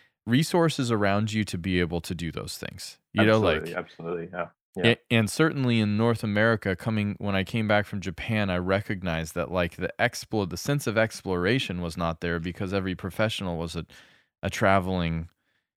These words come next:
Speaker 1: you know,
Speaker 2: Mm.
Speaker 1: performer, uh, a demonstrator, a workshop leader, but there weren't any real
Speaker 2: Mm-hmm.
Speaker 1: pivotal gardens. I mean, I
Speaker 2: Mm-hmm.
Speaker 1: think Boone, I think Boone had, had the first real significant location for people to come and
Speaker 2: Mm.
Speaker 1: study.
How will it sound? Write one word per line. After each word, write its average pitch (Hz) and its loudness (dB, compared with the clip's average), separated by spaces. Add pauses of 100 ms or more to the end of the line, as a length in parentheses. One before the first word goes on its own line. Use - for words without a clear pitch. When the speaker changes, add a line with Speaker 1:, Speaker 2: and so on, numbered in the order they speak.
Speaker 1:
you 95 2
know, 85 4
Speaker 2:
Mm. - -10
Speaker 1:
performer, 98 4 (200)
uh, 95 8
a 92 4
demonstrator, 95 2
a 90 2
workshop 107 2
leader, 90 0
but 87 -4
there 101 0
weren't 131 2
any 101 0
real 98 2
Speaker 2:
Mm-hmm. 90 -4
Speaker 1:
pivotal 90 0
gardens. 87 2
I 87 -2
mean, 90 -2 (400)
I 92 -6
Speaker 2:
Mm-hmm. 95 0
Speaker 1:
think 98 0
Boone, 92 2
I 95 -2
think 95 -2
Boone 95 0
had, 82 -2 (240)
had 85 -2 (260)
the 98 -4
first 101 -2
real 90 0
significant 87 -6
location 87 -4
for 82 -8
people 85 -4
to 82 -8
come 80 -6
and 92 -2
Speaker 2:
Mm. 98 0
Speaker 1:
study. 95 2